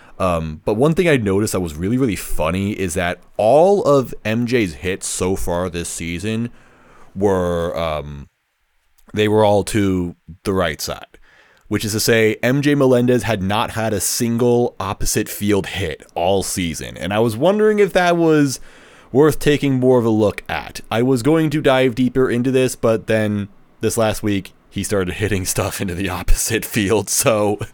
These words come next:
it is now invalid. Actually, I say that and I looked at it. I thought he had multiple hits in the opposite field. It was only one. It was a, it was,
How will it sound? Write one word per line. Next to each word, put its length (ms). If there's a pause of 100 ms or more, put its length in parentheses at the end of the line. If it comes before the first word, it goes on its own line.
(280)
it 200
is 160
now 260
invalid. 720 (420)
Actually, 480 (100)
I 100
say 200
that 200
and 100
I 80
looked 260
at 80
it. 80
I 80
thought 160
he 80
had 160
multiple 440
hits 180
in 80
the 80
opposite 320
field. 200
It 40
was 120
only 200
one. 480 (240)
It 100
was 80
a, 160
it 120
was, 140